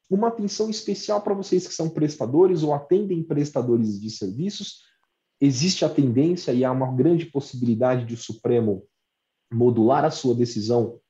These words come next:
sobre essa temática e, se eventualmente ele modular, restará garantido aí a recuperação do que pagou indevidamente no passado a apenas as empresas que até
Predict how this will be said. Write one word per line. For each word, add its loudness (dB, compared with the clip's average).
sobre 4
essa -4
temática -8
e, -2
se 0
eventualmente 2
ele 4
modular, 2
restará 0
garantido -4
aí 0
a -2
recuperação -4
do 2
que 2
pagou 2
indevidamente 0
no -4
passado -2
a 2
apenas 2
as 2
empresas 0
que -2
até -2